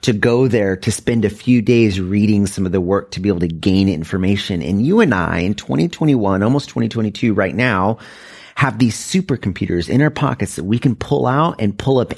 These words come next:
any bit of data that we want at any point in time. We are rich with information, but that information is almost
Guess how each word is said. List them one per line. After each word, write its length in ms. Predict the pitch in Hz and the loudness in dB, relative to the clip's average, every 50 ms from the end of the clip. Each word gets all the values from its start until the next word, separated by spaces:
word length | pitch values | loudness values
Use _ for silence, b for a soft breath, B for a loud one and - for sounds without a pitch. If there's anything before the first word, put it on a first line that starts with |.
| - - | -4 0
any 320 | 113 131 135 143 147 151 | 2 4 4 4 2 0
bit 200 | 127 135 135 123 127 | 0 0 0 0 0
of 120 | 117 110 | 0 0
data 300 | 95 110 107 107 104 101 | 2 2 2 4 2 2
that 140 | 90 82 87 | 0 0 0
we 140 | 85 101 104 | 0 0 0
want 360 | 95 98 92 90 85 - - | 0 0 -2 -2 -2 -2 -2
at 180 | 90 - - _ - | -4 -4 -4 _ 0
any 380 | 117 120 123 127 127 127 127 127 _ - | 2 4 6 6 4 4 2 -2 _ -8
point 340 | - - 107 107 101 - | -4 0 0 0 0 0
in 140 | - 92 92 | -2 -4 -4
time. 400 | 92 - - 107 98 90 82 80 | -4 -4 -4 -2 0 0 0 0
We 160 | 87 123 127 | 0 0 2
are 160 | 127 98 87 85 | 2 0 0 -4
rich 600 | 87 95 92 92 117 156 151 151 - - - B B B B B B B B | -6 -8 -4 -2 0 0 0 -2 -4 -8 -10 B B B B B B B B
with 240 | - 98 98 - - | 0 0 0 2 2
information, 960 | 101 110 110 104 - 113 101 95 90 95 95 - - - 85 80 95 101 - B B B B B B B B - | 2 2 2 2 0 0 0 0 0 0 -2 -2 -6 -8 -8 -8 -10 -12 -16 B B B B B B B B -4
but 100 | 95 - | -4 -2
that 200 | - 107 117 - | 0 -2 0 2
information 580 | - 139 143 - 131 120 120 120 117 - 123 104 | 2 2 2 2 2 2 2 2 2 0 -2 -2
is 160 | 85 92 78 | 0 -2 0
almost 320 | 85 117 120 120 107 - | 2 2 2 2 2 0